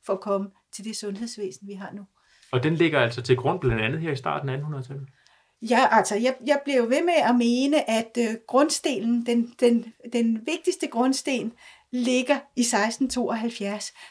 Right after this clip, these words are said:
Speaker 1: fordi den, øh, det er inden for den ramme, øh, de næste ting finder sted. Men hvis ikke hver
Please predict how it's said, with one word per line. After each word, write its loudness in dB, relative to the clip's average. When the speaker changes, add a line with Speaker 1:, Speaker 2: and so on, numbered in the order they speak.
Speaker 1:
fordi -2
den, 10
øh, 0
det -2
er -6
inden 2
for 0
den 6
ramme, 0
øh, -2
de 2
næste 2
ting -2
finder -2
sted. -10
Men 6
hvis 0
ikke -2
hver 0